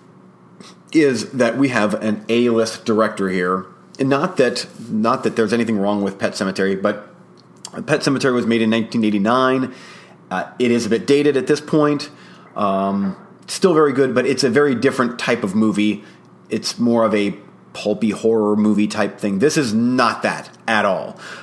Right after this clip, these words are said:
Uh, the book itself was a little over four hundred pages, so not that long of a book, especially coming from Stephen King. Stephen King writes, uh, epics, and my favorite books from him, books like It, The Stand,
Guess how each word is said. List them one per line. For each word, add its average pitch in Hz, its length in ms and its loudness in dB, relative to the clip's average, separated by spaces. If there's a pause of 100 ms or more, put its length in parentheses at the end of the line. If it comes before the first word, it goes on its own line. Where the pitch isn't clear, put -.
Uh, 107 200 2
the 120 120 -2
book 175 240 0
itself 151 480 0
was 123 140 2
a 117 40 4
little 147 220 2
over 127 140 2
four 139 180 0
hundred 135 220 -2
pages, 123 480 0 (260)
so 147 340 2
not 151 380 0
that 135 240 0
long 120 320 2
of 120 80 2
a 107 60 2
book, 120 160 0
especially - 420 -2
coming 127 220 0
from 107 160 -2
Stephen 98 360 0
King. - 380 -4
Stephen 147 400 -2
King 113 480 0
writes, 101 540 -2 (560)
uh, 92 560 0
epics, - 560 -4 (260)
and 98 460 -4
my 123 200 0
favorite 117 300 -2
books 139 160 -2
from 101 220 -2
him, 98 340 -2 (380)
books 98 240 -6
like 85 240 -6
It, 113 280 0 (240)
The 110 80 -8
Stand, 104 600 -2